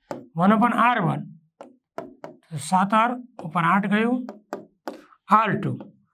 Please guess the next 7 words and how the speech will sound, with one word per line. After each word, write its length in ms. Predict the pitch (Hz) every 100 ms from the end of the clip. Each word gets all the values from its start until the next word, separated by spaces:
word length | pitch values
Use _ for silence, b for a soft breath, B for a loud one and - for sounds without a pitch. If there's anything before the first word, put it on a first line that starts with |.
| _ _ - 175
R 140 | 202 190
ઉપર 160 | 180 170
આઠ 240 | 156 139
ગયું. 320 | 127 123 - _ _ - - - - - - b b _ - -
સાત 240 | 170 175
આર 100 | 165
લસા 460 | 156 156 - 220